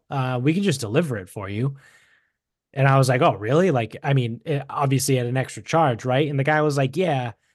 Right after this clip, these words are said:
He goes, "But it'd probably be, like, thirty, thirty-five bucks." He goes, "I think it's, it's usually, like, a sixty-five dollar charge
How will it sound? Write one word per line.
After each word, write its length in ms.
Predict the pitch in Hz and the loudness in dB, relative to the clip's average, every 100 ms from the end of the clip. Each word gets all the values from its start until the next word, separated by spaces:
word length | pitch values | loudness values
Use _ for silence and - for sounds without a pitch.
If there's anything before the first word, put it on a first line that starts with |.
| _ _ | _ _
He 80 | 147 | -2
goes, 200 | 143 143 | 2 2
"But 100 | 120 165 | 2 -2
it'd 120 | 160 | -2
probably 420 | 208 202 180 156 | -4 -2 0 -2
be, 160 | 135 135 | 0 -2
like, 260 | 120 107 | -4 -8
thirty, 260 | 113 117 120 | -8 -6 -4
thirty-five 480 | 131 120 117 113 101 | -2 -2 -2 -4 -2
bucks." 380 | 107 135 - | -4 -2 -4
He 120 | 131 120 | -2 -2
goes, 340 | 120 113 104 - _ _ _ _ | -2 -2 -4 -6 _ _ _ _
"I 80 | 139 | 2
think 160 | 147 | 6
it's, 200 | 143 139 | 4 2
it's 280 | 143 156 139 | 0 -2 2
usually, 360 | 156 165 165 156 | 2 2 4 4
like, 180 | 143 139 | 4 2
a 60 | |
sixty-five 640 | 131 165 147 156 147 139 139 | -2 -4 -2 -2 0 0 2
dollar 280 | 139 135 135 | 2 2 -2
charge 720 | - 131 135 139 135 - | -2 -2 -2 -4 -6 -14